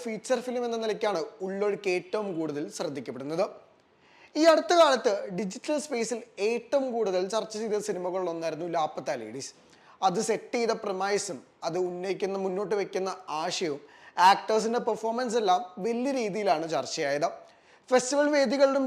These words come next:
ഡിജിറ്റൽ സ്പേസിലും ഒക്കെ ചിത്രത്തിന് വലിയ രീതിയിൽ സ്വീകാര്യത ലഭിച്ചു.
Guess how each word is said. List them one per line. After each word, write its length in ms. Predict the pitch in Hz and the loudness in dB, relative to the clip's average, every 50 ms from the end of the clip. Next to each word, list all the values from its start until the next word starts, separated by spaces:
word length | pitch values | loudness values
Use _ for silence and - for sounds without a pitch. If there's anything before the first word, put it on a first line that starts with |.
| 220 | 0
ഡിജിറ്റൽ 360 | 254 226 214 220 196 - 277 262 - | 0 -2 -2 -4 -2 -2 -2 -2 -2
സ്പേസിലും 380 | 269 254 247 220 247 254 269 262 240 | -2 -4 -4 -2 -2 0 0 0 -2
ഒക്കെ 240 | 254 - - 220 202 196 190 - - - | -2 0 0 0 2 0 -2 -6 -10 -12
ചിത്രത്തിന് 420 | 202 196 - 202 202 185 220 240 214 202 | -10 -8 -6 -6 -4 -2 -2 0 0 -2
വലിയ 200 | 190 208 226 233 226 | -2 -2 -2 -2 -2
രീതിയിൽ 260 | 202 170 165 175 185 180 - | -2 -2 -2 -4 -6 -6 -6
സ്വീകാര്യത 440 | 185 165 139 156 156 147 135 139 135 123 | -8 -6 -4 -2 -4 -4 -4 -6 -8 -8
ലഭിച്ചു. 280 | 113 123 - - 151 | -8 -8 -10 -10 -12